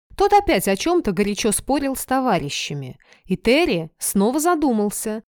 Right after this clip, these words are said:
сравнивая Питчей с последними новинками производства Bellamy Robotics, киборгами-солдатами. В политических хрониках по Головизору часто крутили сюжеты о военных учениях,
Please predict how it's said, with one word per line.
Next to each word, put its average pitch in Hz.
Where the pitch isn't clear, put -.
сравнивая 180
Питчей -
с -
последними 190
новинками 190
производства 190
Bellamy 254
Robotics, -
киборгами-солдатами. 285
В -
политических 202
хрониках 302
по 190
Головизору 185
часто -
крутили 247
сюжеты 214
о 190
военных 330
учениях, 156